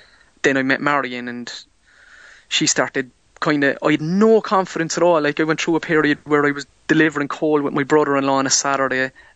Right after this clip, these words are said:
back down a little bit of labouring for my brother because I had no finishes for a few years. I was injured two thousand and three, disqualified in the Olympics two thousand and four, disqualified in the World Championships in two thousand and five,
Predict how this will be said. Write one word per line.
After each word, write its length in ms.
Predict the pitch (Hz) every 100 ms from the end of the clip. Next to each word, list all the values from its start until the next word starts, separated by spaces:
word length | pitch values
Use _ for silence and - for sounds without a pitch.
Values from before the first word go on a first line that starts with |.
| -
back 200 | - -
down 160 | 143
a 20 | 135
little 180 | 139
bit 120 | 135 139
of 80 |
labouring 360 | 143 143 131 135
for 140 | -
my 120 | 135 131
brother 280 | 143 135
because 400 | 131 127 131 127 -
I 80 | -
had 120 | 135
no 200 | 139 143
finishes 480 | 135 - 143 - 127
for 120 | -
a 40 | 131
few 220 | - 135
years. 400 | 135 135 131 - - - - - -
I 160 | 135
was 160 | 123 123
injured 300 | 151 151 151
two 100 | -
thousand 300 | 151 143 139
and 120 | 135
three, 300 | - 147 139
disqualified 640 | 135 - - 143 - 139
in 40 | 139
the 100 | 139
Olympics 340 | 139 139 -
two 120 | -
thousand 300 | 139 139 135
and 80 | 135
four, 400 | - 143 139 135 - - -
disqualified 560 | 139 - 147 135 139 139
in 40 |
the 60 | 139
World 160 | 139
Championships 560 | 131 139 131 135 - -
in 60 | -
two 140 | 143
thousand 280 | - 139 135
and 100 | 127
five, 440 | - 139 131 127